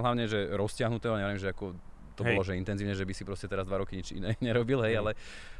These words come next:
Speaker 1: a, že predsa len ako keby to hľadanie toho správneho partnera trvalo nejaký čas. A čo bola pre ťa taká podmienka, alebo prečo si povedal, alebo ako, ako si vedel, že práve toto je ono, hej, že?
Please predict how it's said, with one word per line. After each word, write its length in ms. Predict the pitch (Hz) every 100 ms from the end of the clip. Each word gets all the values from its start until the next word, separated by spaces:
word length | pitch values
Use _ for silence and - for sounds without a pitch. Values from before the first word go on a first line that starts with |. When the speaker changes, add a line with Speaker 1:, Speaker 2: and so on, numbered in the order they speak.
| -
Speaker 1:
a, 720 | - 101 104 104 98 90 - 90
že 80 | 117
predsa 240 | 127 143 151
len 80 |
ako 80 | 131
keby 160 | 135 135
to 160 | 135
hľadanie 800 | 123 120 135 143 151 156 156 156
toho 160 | 143 127
správneho 480 | 123 127 127 135 131
partnera 720 | 113 107 - 127 123 120 110 - -
trvalo 400 | 104 101 113 123
nejaký 400 | 127 127 - 139
čas. 480 | - 151 170 - - - - -
A 80 |
čo 160 | - 147
bola 160 | 151 131
pre 160 | 120
ťa 160 | 123 120
taká 80 | 117
podmienka, 400 | 107 107 123 131
alebo 160 | 117 104 - - - - - - - - - -
prečo 240 | 135 135
si 160 | 127 123
povedal, 240 | 123 123
alebo 240 | 120 113
ako, 160 | 90 -
ako 140 | 156 156
si 160 | 131
vedel, 160 | 131 117
že 80 | 110
práve 240 | 107 101
toto 320 | - 98 104
je 80 | 92
ono, 240 | 87 85
hej, 160 | 85 82
že? 140 | 87